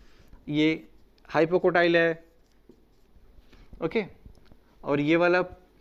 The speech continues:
टिप पॉइंट है, ये क्या है, प्लीम्यूल है, प्लीम्यूल। और यहाँ पे ये वाला पॉइंट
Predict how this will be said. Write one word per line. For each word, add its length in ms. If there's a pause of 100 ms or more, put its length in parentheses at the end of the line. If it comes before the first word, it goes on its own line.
(160)
टिप 220
पॉइंट 280
है, 240 (120)
ये 100
क्या 160
है, 160 (840)
प्लीम्यूल 400
है, 240 (880)
प्लीम्यूल। 580 (760)
और 380
यहाँ 340
पे 220 (300)
ये 120
वाला 160
पॉइंट 360